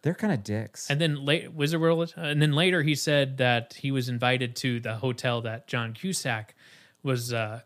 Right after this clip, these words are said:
Speaker 2: going to, at for the night or whatever. And, uh, so he's like, "Yeah, I went over and he had a small group of people in his hotel room. Then we went to the roof and we started smoking pot. So I got to <laughs> smell," like, "Fuck you, dude."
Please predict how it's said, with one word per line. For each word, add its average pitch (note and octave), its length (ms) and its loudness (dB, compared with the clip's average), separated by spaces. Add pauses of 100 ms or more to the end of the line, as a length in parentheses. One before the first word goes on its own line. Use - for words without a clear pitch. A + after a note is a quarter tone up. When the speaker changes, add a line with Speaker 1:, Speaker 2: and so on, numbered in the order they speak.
Speaker 2:
going A#2 340 0
to, C#3 340 -8 (340)
at B2+ 320 0
for - 120 -6
the C3 100 -2
night A#2 300 -2
or A#2 120 -6
whatever. A2+ 480 -2
And, A#2 320 -8
uh, A2+ 280 -6
so A2+ 440 -6 (280)
he's B2+ 160 -10
like, A#2+ 140 -6
"Yeah, F#3 300 0
I B2+ 40 2
went C3 200 0
over D#3+ 320 2
and C3+ 140 0
he C3+ 120 0
had C3+ 120 0
a B2 80 0
small C#3 300 -2
group C3 240 -2
of A#2+ 60 -6
people C3 320 -4
in C3 60 -2
his A2+ 200 -2
hotel B2+ 400 -2
room. B2+ 360 -2 (300)
Then C#3 120 0
we C#3+ 80 4
went D3 180 2
to C#3 100 0
the B2+ 80 0
roof C#3+ 380 0
and B2+ 100 -2
we A#2 200 -4
started C3 320 -4
smoking B2+ 340 -2
pot. C#3+ 400 -2
So B2+ 160 -2
I A#2+ 60 0
got A#2+ 200 -2
to D3 60 -14
<laughs> - 60 -8
smell," F3+ 200 -4
like, F3 140 -4
"Fuck - 500 -6
you, F#3+ 280 2
dude." C#3+ 460 -4